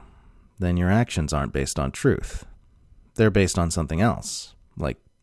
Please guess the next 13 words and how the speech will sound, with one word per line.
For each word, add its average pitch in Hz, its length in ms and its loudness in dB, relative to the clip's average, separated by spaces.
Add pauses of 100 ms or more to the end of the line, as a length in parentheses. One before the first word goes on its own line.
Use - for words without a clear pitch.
(140)
geostrategic - 880 -6
conquest. - 760 -6 (1800)
Everything 107 520 6
the 85 100 2
Empire 80 420 2
says 82 300 0
it 87 80 2
opposes 76 540 0
Russia 76 320 0
for 69 300 -2
is 80 200 -6
a 64 60 -4
lie. 64 680 -4